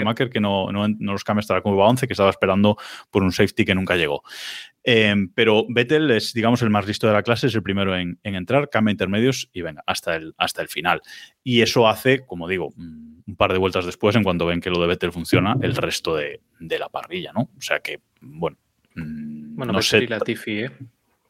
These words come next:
Speaker 2: Hay que
Speaker 1: ¿Cómo, Iván? Perdón.
Speaker 2: Que, que Vettel y Latifi.
Speaker 1: Sí, sí,
Speaker 2: Entonces,
Speaker 1: referencia.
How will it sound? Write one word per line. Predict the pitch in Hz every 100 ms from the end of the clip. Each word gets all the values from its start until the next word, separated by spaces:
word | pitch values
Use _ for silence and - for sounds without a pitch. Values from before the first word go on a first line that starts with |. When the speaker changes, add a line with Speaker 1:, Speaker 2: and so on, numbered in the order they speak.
| _
Speaker 2:
Hay | 104 104
que | - 104 104 104 _ _ _ _ _ _ _ _ _ _ _ -
Speaker 1:
¿Cómo, | - 127
Iván? | 139 135 151
Perdón. | - 123 131
Speaker 2:
Que, | 113 98 - - - _
que | 120
Vettel | 117 139 135
y |
Latifi. | 120 107 139 - 107 - - - - -
Speaker 1:
Sí, | - 107
sí, | - 101 -
Speaker 2:
Entonces, | - 113
Speaker 1:
referencia. | - 98 101 117 - 71